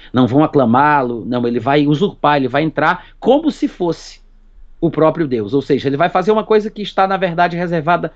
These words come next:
somente para o Messias. Ele não vai dizer que é Deus. É,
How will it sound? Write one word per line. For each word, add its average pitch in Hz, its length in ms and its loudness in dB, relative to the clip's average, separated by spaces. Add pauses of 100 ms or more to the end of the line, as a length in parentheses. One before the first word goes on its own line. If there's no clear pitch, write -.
(140)
somente 208 360 0
para 214 140 0
o 214 40 0
Messias. 170 520 -6 (180)
Ele 202 160 -2
não 226 120 0
vai 190 180 2
dizer 131 300 -4
que - 100 -6
é 113 60 -4
Deus. 92 440 -12 (320)
É, 131 540 2